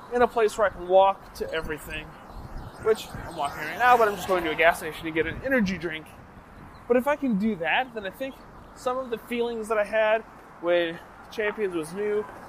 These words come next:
and my career was really in its infancy, where everything was public, I was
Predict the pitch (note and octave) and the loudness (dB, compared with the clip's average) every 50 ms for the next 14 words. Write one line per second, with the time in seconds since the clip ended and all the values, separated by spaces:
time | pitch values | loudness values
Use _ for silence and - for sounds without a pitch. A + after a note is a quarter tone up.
0 | - - E3+ F3+ F3 E3+ E3+ - G#3 G3+ G3+ G3+ G3+ F#3+ F#3 F3+ D#3+ - - - | -14 -10 -6 -4 -4 -4 -2 0 2 4 6 6 6 4 2 0 -2 -4 -8 -10
1 | - - - - - - - - - A3+ B3 C#4 C#4+ C#4 C#4+ C4 G#3+ G#3+ A3+ G#3+ | -10 -10 -10 -10 -10 -10 -8 -6 -2 2 6 6 6 6 4 2 0 0 0 2
2 | G#3 G3+ F3+ - - - - - - A3 A3+ A3+ - B3 A#3+ A#3+ - - B3+ B3 | 2 0 0 -2 -4 -8 -8 -6 -4 -2 -2 -2 -2 -2 -4 -4 -8 -8 -6 -2
3 | A#3 G#3+ G3 D#3+ F3 F#3+ G#3 B3 B3 B3+ B3 G#3+ F#3+ - - - - A#3+ A3+ A#3 | 2 4 4 6 4 4 2 0 -4 -4 -6 -6 -6 -8 -8 -4 -2 0 0 2
4 | A#3 A#3 A3+ A3+ A3+ G3+ F3+ F3+ F3+ - | 2 0 0 0 -2 -2 -2 -2 -2 -6